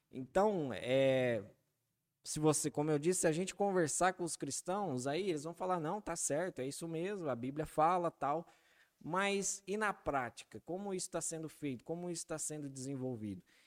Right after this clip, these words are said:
E esse texto que você leu de Mateus, que Jesus, né, é,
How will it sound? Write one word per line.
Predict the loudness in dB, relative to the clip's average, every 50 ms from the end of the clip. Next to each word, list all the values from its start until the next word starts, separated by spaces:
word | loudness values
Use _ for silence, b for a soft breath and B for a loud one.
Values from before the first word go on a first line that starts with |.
| b b b b _ _ -6
E | -2 -2 0 0 0 -2 -4 -4
esse | -2 0 0 0 0 -2
texto | 2 2 2 2 2 -4
que | -6
você | -2 -2 0 0 2 0 0
leu | 0 2 0 0 0
de | 0 -2
Mateus, | -2 -2 -4 -6 -4 -2 0 2 2 0 0 -4
que | -8 -6 -6
Jesus, | -2 -2 -2 -2 -2 -4 -6 -6 -6 -6 -8 -8 -10 -10
né, | -6 -6 -4 -4 -6 -8 -10 _ _ _ -6
é, | -4 -2 0 0 -2 -2 -4 -6